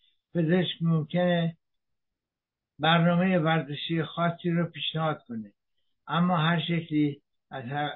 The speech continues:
از هر ور-، فعالیت بدنی مثل پیاده روی، شنا، باغبانی و غیره مفید هستند.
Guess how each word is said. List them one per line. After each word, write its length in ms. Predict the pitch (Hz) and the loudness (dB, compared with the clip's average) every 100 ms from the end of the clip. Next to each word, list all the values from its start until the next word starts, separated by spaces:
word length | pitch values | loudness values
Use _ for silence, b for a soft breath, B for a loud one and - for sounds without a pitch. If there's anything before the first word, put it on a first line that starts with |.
| 139 | -4
از 140 | 143 - | -4 -2
هر 240 | 151 156 | -2 -2
ور-، 380 | 135 139 131 123 | -2 -2 -4 -8
فعالیت 720 | - 139 139 131 127 139 127 | -6 -2 -2 -2 -4 -6 -6
بدنی 720 | 143 143 143 143 143 160 165 - b b - | -4 -2 -2 -2 0 0 0 -4 b b -2
مثل 300 | 170 185 175 | -2 0 -4
پیاده 420 | 123 156 151 139 | 0 0 2 0
روی، 320 | 135 139 151 | -2 -2 -2
شنا، 440 | - 143 143 151 | -2 -2 0 0
باغبانی 680 | 135 139 131 131 127 135 135 | 0 -2 -2 -4 -4 -4 -4
و 200 | 131 131 | -4 -6
غیره 480 | 123 127 127 151 160 _ _ _ | -6 -6 -2 -2 -2 _ _ _
مفید 480 | 135 143 - 156 151 | -8 -8 -4 -4 -4
هستند. 420 | 151 151 - _ | -4 -6 -8 _